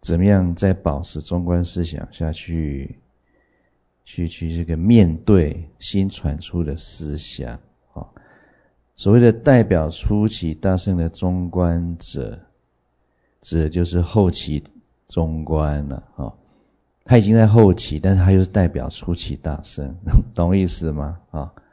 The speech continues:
他是后期的中观，然后他，他的思想是，是一主，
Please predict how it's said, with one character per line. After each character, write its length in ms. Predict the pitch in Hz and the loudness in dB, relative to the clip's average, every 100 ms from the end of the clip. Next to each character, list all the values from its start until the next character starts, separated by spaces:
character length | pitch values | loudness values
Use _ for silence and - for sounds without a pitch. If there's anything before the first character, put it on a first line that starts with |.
| _ _ _ _ _ - | _ _ _ _ _ -4
他 80 | |
是 120 | 117 120 | -2 2
后 200 | 127 104 | 2 2
期 320 | - 82 80 | -2 -4 -2
的 120 | 78 | -4
中 260 | 85 85 85 | -4 -6 -4
观， 260 | 85 82 80 | -4 -4 -2
然 180 | 90 | 0
后 20 | 92 | 2
他， 240 | 98 107 - _ _ _ | 0 -2 -8 _ _ _
他 120 | - 110 | -2 0
的 160 | 95 | 2
思 320 | 82 - 104 | -2 -4 -4
想 400 | 104 - 71 65 - | -4 -4 -6 -8 -12
是， 500 | - 85 80 73 87 | -12 -6 -6 -6 -10
是 180 | - - | -14 -16
一 100 | - - _ | -16 -20 _
主， 360 | - 78 76 | -14 -8 -8